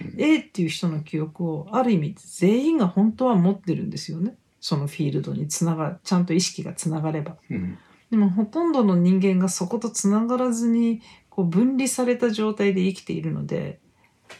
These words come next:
Speaker 2: もうちょっとちゃんとつながれると、楽に楽しく幸せにやっていけるんじゃない？っていうところがあるかなと思います。
Speaker 1: うん。なるほど。
Speaker 2: はい。
Speaker 1: はい。ということで、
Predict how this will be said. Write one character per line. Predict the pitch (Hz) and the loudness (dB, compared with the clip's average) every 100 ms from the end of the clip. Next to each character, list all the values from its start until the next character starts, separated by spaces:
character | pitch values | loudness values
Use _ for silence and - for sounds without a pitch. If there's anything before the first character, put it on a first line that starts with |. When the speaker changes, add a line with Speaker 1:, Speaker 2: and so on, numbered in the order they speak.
| _ _ _ _ _ - | _ _ _ _ _ -2
Speaker 2:
も | 226 285 | 0 0
う | 302 | -2
ち | 302 | -4
ょ | |
っ | 320 | -2
と | 214 | -2
ち | - | 2
ゃ | 208 | 2
ん | 208 | 4
と | 220 | 0
つ | - 190 | 0 2
な | 220 | 4
が | 220 233 | 2 2
れ | 240 | 0
る | 233 | -2
と、 | - - 156 143 - _ _ _ _ _ _ _ _ - | -6 -4 -2 -4 -10 _ _ _ _ _ _ _ _ -2
楽 | 170 151 214 | 0 0 0
に | 160 147 - _ - | 0 0 -8 _ -6
楽 | - 175 | 2 2
し | - - | 2 -4
く | - - - _ | -8 -14 -16 _
幸 | - - 170 | -6 0 2
せ | 180 185 | 4 4
に | 160 | 2
や | 147 | 0
っ | |
て | - 175 | 0 2
い | |
け | 196 | 4
る | 196 | 4
ん | 185 | 4
じ | |
ゃ | 156 | 2
な | 147 | -2
い？ | |
っ | 240 - _ _ _ _ _ | -4 -8 _ _ _ _ _
て | - | -6
い | 156 | -6
う | - | -6
と | - | -10
こ | - | -10
ろ | 73 | -12
が | - - _ _ | -12 -18 _ _
あ | 107 | -2
る | 87 | -2
か | 143 | 0
な | 156 196 202 - | 2 2 2 -4
と | - | -10
思 | 160 - | -8 -8
い | |
ま | 147 - | -10 -14
す。 | - _ _ _ - - _ _ _ _ - | -20 _ _ _ -20 -20 _ _ _ _ -4
Speaker 1:
う | |
ん。 | |
な | 110 | -4
る | 87 | -2
ほ | 92 | -8
ど。 | - - - - | -8 -14 -20 -14
Speaker 2:
は | - | -10
い。 | - - | -10 -10
Speaker 1:
は | - - | -16 -16
い。 | - _ _ - _ - - - _ _ _ _ _ _ _ _ - | -18 _ _ -20 _ -20 -20 -20 _ _ _ _ _ _ _ _ -10
と | 104 | -6
い | 92 | -4
う | 92 | -4
こ | 95 | -6
と | 92 92 | -4 -2
で、 | 87 - | -2 -6